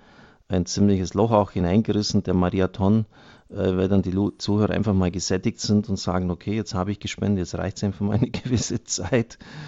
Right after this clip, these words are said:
Und das fehlt uns halt dann, gell? Äh, Schicksal. Aber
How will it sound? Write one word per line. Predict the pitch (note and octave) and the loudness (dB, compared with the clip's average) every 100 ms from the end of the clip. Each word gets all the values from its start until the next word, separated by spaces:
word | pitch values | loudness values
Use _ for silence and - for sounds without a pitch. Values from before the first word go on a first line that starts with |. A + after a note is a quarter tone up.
| - | -12
Und | - G2+ G2+ - | 0 2 2 0
das | G2+ | -2
fehlt | - A#2+ - | 2 0 2
uns | B2+ G#2+ | -2 2
halt | F2+ - | -2 -2
dann, | G2 F2 | -6 -6
gell? | F2 F2 - - - - - - | -4 -4 -6 -18 -20 -20 -18 -2
Äh, | F#2+ F#2 | 2 2
Schicksal. | - A#2+ - F#2 F2+ F#2 | 0 -4 0 2 2 2
Aber | G2 G2+ F2+ | 0 0 -2